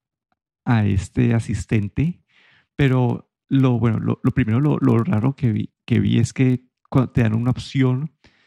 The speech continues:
de escoger como que asiste-, asistentes con un resto de personalidades, y son personalidades de un resto de gente famosa. Entonces, como que tenés como el, el, el, la persona chistosa y está como que mister Beast, está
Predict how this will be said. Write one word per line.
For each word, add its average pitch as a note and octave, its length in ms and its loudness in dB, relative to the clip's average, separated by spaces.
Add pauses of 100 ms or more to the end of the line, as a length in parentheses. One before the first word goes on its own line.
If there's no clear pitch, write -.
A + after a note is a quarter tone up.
(240)
de A#2 100 0
escoger B2 240 0
como A2 160 -2
que D3+ 120 -2
asiste-, - 340 -4
asistentes A#2 420 -2
con C3+ 80 0
un A#2 60 0
resto A2 180 -2
de - 80 0
personalidades, B2 880 -2
y B2+ 120 -4
son A2+ 120 -2
personalidades A2 560 -2
de A#2 60 0
un A2+ 60 -2
resto G#2+ 320 -2
de A#2 60 2
gente A2 220 -2
famosa. G#2+ 480 -2 (920)
Entonces, A2 200 -2
como A#2+ 100 0
que C3 80 2
tenés G#2 320 -2
como B2 400 0 (300)
el, A2+ 360 0
el, A2+ 220 -2 (160)
el, A#2 140 0
la A#2 160 0
persona A#2+ 280 0
chistosa - 540 -2
y A2+ 60 0
está G#2+ 180 -6
como A2+ 160 -4
que B2 120 -2
mister A#2 300 -2
Beast, A2+ 360 -2
está G#2 520 -4